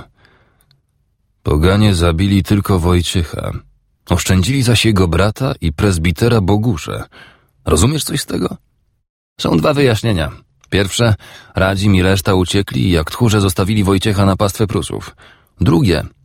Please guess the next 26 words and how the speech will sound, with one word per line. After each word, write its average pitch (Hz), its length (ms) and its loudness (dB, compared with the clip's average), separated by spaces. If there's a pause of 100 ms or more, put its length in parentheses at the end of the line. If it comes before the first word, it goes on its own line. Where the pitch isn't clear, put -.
(320)
poganie, 107 600 0
zabijając 95 640 0
tylko 104 280 0
biskupa, 104 480 -2
chcieli 113 280 -4
dać 101 200 0
informację, 101 640 0
że 98 140 0
odrzucają 101 540 0
misję, 80 400 0
ale 101 160 2
nie 104 100 0
chcą 107 200 2
wojny”. 90 340 -4 (960)
„Racja”, - 560 -4 (640)
z 82 80 -2
roztargnieniem 73 640 0
przytaknął 69 460 -4
Bolesław. - 600 -6 (840)
Znów 95 280 2
pochylił 92 460 -2
się - 160 -6
nad 50 140 -6
wiekiem. 50 440 -6 (960)
„To 60 140 -2
upiorne”, - 680 -8